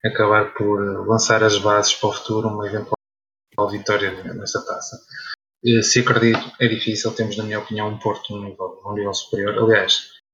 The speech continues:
eh, o nosso, o nosso presidente, inclusive, disse no início da época que tínhamos todas as condições para ganhar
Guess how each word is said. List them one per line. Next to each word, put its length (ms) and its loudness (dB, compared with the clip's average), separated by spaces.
eh, 580 6
o 100 0
nosso, 1200 0
o 60 2
nosso 240 4
presidente, 600 2
inclusive, 600 -4
disse 480 -2
no 80 -2
início 260 -4
da 100 -2
época 460 -6
que 100 4
tínhamos 260 4
todas 200 4
as 40 4
condições 340 2
para 160 0
ganhar 640 -4